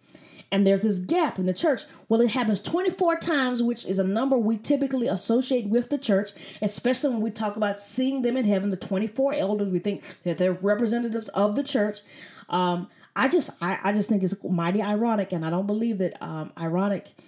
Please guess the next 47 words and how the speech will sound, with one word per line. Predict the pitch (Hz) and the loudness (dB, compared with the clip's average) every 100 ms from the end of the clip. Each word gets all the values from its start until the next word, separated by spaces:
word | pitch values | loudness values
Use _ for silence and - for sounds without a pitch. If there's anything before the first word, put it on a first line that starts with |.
| _ - | _ -8
is | 160 | -8
a | |
kosher | - - 180 240 | -6 -6 -4 -4
word | 233 233 208 | -4 -4 -4
or | - 156 | -4 -4
a | |
word | 160 180 190 | 0 0 0
that | 131 | -2
we | 160 202 | -2 0
use. | 214 226 202 196 - - - - | 0 0 0 -4 -14 -20 -20 -8
Um, | 160 156 160 - - | -2 -2 -2 -8 -12
I | 165 | -8
just, | 208 - | -8 -2
this | 175 | -2
is | 185 | 0
just | 185 185 | -2 0
me | 214 214 208 - - - | 0 0 -4 -8 -20 -10
pulling, | - 226 240 | -2 0 0
pulling | 240 226 | -2 -2
some | 254 | -2
things. | 254 277 190 | 0 0 0
I | |
want | 165 170 | -2 0
you | |
to | 196 | -2
see | - 294 | 0 0
this. | 226 180 | 0 0
See | - 330 392 | 0 2 4
how | 302 285 254 | 2 0 -2
crafty | - - 233 196 - 180 | -4 -6 -6 -6 -4 -2
God | 175 175 170 | 0 0 0
is | 160 - | -2 -4
in | 165 | -4
his | 165 165 | -4 -6
writing. | 147 - - - _ _ _ _ _ _ _ _ - - - | -8 -10 -16 -20 _ _ _ _ _ _ _ _ -20 -20 -10
See | - - 320 311 | -4 2 2 2
how | - 226 202 180 - - _ _ | 0 0 2 0 -2 -12 _ _
every | 277 302 240 247 226 | 2 2 0 -2 -2
pen | - - 311 277 247 | -4 -4 0 0 0
stroke | - - 175 156 - - - - _ _ _ _ _ _ _ _ _ | -4 -4 -2 -2 -6 -16 -20 -20 _ _ _ _ _ _ _ _ _
every | 285 330 - 349 | 4 4 2 0
pen | 339 - 330 302 | 0 2 2 2
stroke | - 226 170 - - | 0 0 -2 -4 -6
points | - 233 208 | -2 -2 -2
back | 208 185 - | -2 -2 -4
to | |
him, | 175 175 | -2 -2